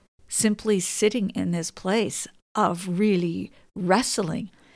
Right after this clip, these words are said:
with where we're at, I think we'd be much better equipped to realistically deal with the challenges that are in front of us. And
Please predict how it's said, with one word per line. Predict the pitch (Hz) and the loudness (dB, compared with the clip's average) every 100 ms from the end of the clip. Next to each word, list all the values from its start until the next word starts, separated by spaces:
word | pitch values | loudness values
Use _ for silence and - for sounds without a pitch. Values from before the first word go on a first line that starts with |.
| - _ - | -20 _ -4
with | 180 170 - - - _ - | 2 2 2 -18 -20 _ -6
where | 185 180 165 | 4 4 4
we're | 175 - - | -2 -6 -4
at, | 92 - - - _ _ | -4 -4 -10 -16 _ _
I | 208 208 | 2 2
think | 202 208 196 - | 2 0 -2 -4
we'd | 185 180 175 - - | -2 0 0 -4 -10
be | 175 185 | 0 0
much | 175 208 - - | 2 0 0 -2
better | 185 185 175 | 0 0 0
equipped | 165 - - 202 190 - - | -2 -4 0 2 2 -6 -8
to | - 190 175 170 165 _ _ _ - | -2 2 2 0 -4 _ _ _ -6
realistically | 180 226 220 190 208 - 190 180 175 160 185 214 _ _ _ _ - 165 | 2 6 6 6 2 2 -4 -4 -2 -2 -2 -8 _ _ _ _ -10 -4
deal | 190 185 | 2 4
with | 170 170 - | 2 -2 -6
the | - | -6
challenges | - 170 170 165 165 - - - | 0 0 0 -4 -4 -6 -6 -8
that | - 190 170 - | -8 0 0 2
are | - - | -2 -2
in | - 170 | -4 -6
front | - 175 | -4 -4
of | 180 - | -4 -4
us. | - - | -4 -4
And | 170 | -4